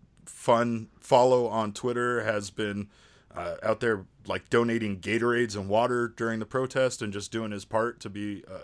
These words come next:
you know, a part of the movement. I, I've never seen anything like this in my lifetime. It's, it's kind of insane. I know, Beak, you're,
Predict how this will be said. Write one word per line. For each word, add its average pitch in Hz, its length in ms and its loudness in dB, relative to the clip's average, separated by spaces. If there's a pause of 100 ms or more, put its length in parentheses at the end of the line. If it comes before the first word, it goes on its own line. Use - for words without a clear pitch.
you 107 140 -12
know, 98 100 -6
a 95 40 -8
part 110 180 -2
of 107 60 -6
the 98 60 -10
movement. 123 420 -6 (720)
I, 101 200 -2 (100)
I've 113 460 0
never 123 240 0
seen 123 220 -6
anything 123 360 -4
like 113 240 0
this 120 220 -4
in 110 80 -8
my 101 120 -4
lifetime. 123 680 -4 (500)
It's, - 460 -6
it's 113 340 -6
kind 117 320 -4
of 113 320 -4
insane. 120 480 -4
I 110 80 -4
know, 117 140 0
Beak, 117 420 -6
you're, 135 400 -2